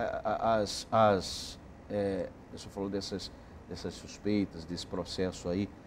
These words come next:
Qual é o mais frequente, assim, que precisa ser combatido, na sua opinião, que precisa ser mais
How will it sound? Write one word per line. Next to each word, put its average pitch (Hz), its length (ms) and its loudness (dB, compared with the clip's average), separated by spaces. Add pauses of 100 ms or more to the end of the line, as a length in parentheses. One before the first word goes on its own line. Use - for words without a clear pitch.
(180)
Qual - 100 4
é - 20 6
o 208 40 6
mais 208 140 4
frequente, 127 480 0
assim, 107 180 -4
que - 60 -8
precisa 156 420 -4
ser 135 180 -2
combatido, 123 560 0
na 120 80 2
sua 127 200 2
opinião, 117 420 6
que 120 100 -12
precisa 123 300 -4
ser 123 240 0
mais 123 520 4